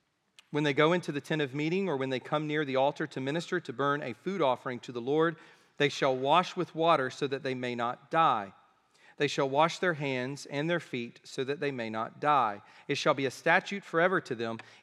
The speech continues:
even to him and to his offspring throughout their generations.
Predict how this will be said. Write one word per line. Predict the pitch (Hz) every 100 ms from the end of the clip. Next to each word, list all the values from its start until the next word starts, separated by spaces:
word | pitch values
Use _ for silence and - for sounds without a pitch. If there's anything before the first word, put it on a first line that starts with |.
| -
even | 180 208 226
to | - 208
him | 170 170 165 156
and | 123
to | 170
his | 135 139 -
offspring | 170 180 - 123 113 - - -
throughout | - 143 143 156 - - 123
their | 131 127 123 - _ _ _ _ -
generations. | 110 135 117 131 135 - 107 107 - -